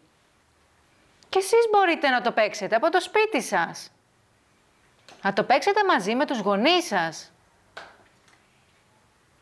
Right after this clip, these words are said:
Τι θα κάνουμε, λοιπόν; Θα πάρουμε ένα χαρτόνι.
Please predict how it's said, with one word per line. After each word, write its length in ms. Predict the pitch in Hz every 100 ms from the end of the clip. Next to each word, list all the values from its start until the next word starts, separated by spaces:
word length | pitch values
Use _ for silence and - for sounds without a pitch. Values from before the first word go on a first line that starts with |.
| _ _ -
Τι 120 | 381
θα 140 | 392
κάνουμε, 500 | 381 320 311 247 202
λοιπόν; 480 | 180 175 170 165 151 - - -
Θα 140 | 196
πάρουμε 360 | 185 262 302 247
ένα 140 | 269
χαρτόνι. 680 | 262 277 277 294 220 165 147